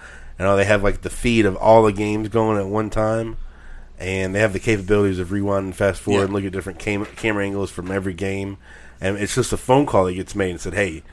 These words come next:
Speaker 1: check this play out on this game." And they look at it, and then they make the decision, and that's the ruling on the field.
Speaker 2: Yeah, and I think w-, I think one of the people in there is, like, uh, like, either the top, one of the top two head, heads of the umpiring.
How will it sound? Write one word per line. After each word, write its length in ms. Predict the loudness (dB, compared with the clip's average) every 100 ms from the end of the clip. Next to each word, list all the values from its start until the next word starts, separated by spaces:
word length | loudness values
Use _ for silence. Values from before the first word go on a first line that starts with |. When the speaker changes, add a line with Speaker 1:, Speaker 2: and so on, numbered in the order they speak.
| -20 0
Speaker 1:
check 180 | 0 2
this 160 | -2
play 220 | 2 4
out 80 | 4
on 100 | 2
this 160 | -2 -4
game." 440 | -6 -6 -8 -12 -16 -20 -14 -8
And 120 | -4
they 80 | 2
look 220 | 4 4
at 140 | 0
it, 100 | 0
and 80 | -6
then 140 | -6
they 120 | -4 -2
make 260 | -2 -6
the 80 | -14
decision, 500 | -16 -8 -6 -6 -8
and 180 | -12 -10
that's 200 | -10 -10
the 140 | -10
ruling 340 | -6 -4 -6 -10
on 80 | -14
the 80 |
field. 320 | -2 0 2 0
Speaker 2:
Yeah, 100 | -4 -12 -4
and 100 | -2
I 60 | -2
think 300 | -4 -8 -8
w-, 180 | -8 -6
I 80 | -6
think 180 | -6 -6
one 140 | -6
of 80 | -2
the 120 | 0
people 340 | -2 -4 -4
in 100 | -4
there 180 | -6 -6
is, 160 | -8 -10
like, 220 | -10 -10
uh, 380 | -12 -12 -18 -18
like, 240 | -18 -16 -14
either 220 | -14 -16
the 80 | -14
top, 400 | -10 -10 -10 -16 -12
one 160 | -6
of 80 | -4
the 60 | -6
top 340 | -8 -8 -8
two 240 | -10 -8
head, 320 | -8 -8 -10 -14 -20 -16 -8
heads 320 | -6 -6 -10
of 120 | -12
the 180 | -12 -12
umpiring. 540 | -12 -2 0 0 -2